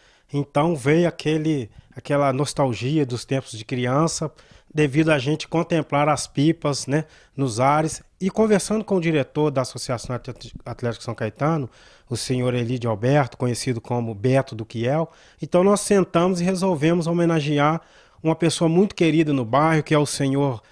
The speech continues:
Geraldo Diogo dos Santos, que é o vulgo Perriga, muito conhecido no bairro do Tijuca e toda a região pela arte de fazer e soltar pipas. E essa arte é prolongada hoje, até hoje,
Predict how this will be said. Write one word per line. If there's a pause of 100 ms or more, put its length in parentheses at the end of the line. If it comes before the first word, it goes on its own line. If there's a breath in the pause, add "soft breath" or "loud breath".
(260 soft breath)
Geraldo
Diogo
dos
Santos, (220 soft breath)
que
é
o
vulgo
Perriga, (320 soft breath)
muito
conhecido
no
bairro
do
Tijuca
e
toda
a
região (240 loud breath)
pela
arte
de
fazer
e
soltar
pipas. (300 soft breath)
E
essa
arte
é
prolongada
hoje,
até
hoje,